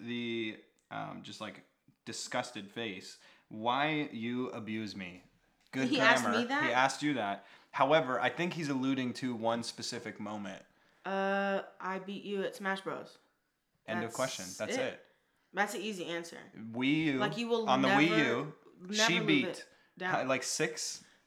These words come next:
Speaker 2: Oh, yeah.
Speaker 1: six sixth
Speaker 2: Six.
Speaker 1: grade boys
Speaker 2: Mm-hmm.
Speaker 1: on Smash Bros. They were
Speaker 2: And
Speaker 1: all
Speaker 2: they were
Speaker 1: playing.
Speaker 2: talking smack,
Speaker 1: They were.
Speaker 2: too.
Speaker 1: They were talking.
Speaker 2: And I got on there, and they were like,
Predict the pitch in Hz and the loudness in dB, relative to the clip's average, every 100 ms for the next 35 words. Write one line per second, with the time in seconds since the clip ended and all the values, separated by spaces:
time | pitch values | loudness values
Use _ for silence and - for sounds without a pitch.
0 | - 277 208 - 202 196 - 196 311 180 | 0 4 4 4 4 2 0 0 2 2
1 | 175 156 139 107 98 170 208 202 160 127 | 4 4 6 4 2 -6 -6 -4 0 0
2 | - 127 117 113 101 95 120 - 120 269 | 0 0 0 -2 -4 -4 0 6 8 8
3 | 311 277 240 202 180 - - 196 190 180 | 6 4 2 0 -4 -6 -4 0 4 4
4 | 123 117 117 107 101 180 165 - - 113 | 4 2 2 2 4 2 0 -4 -4 0
5 | 117 220 113 214 214 233 240 233 240 247 | 0 2 4 6 6 6 6 6 6 4
6 | 247 220 214 214 202 185 | 2 2 2 2 2 0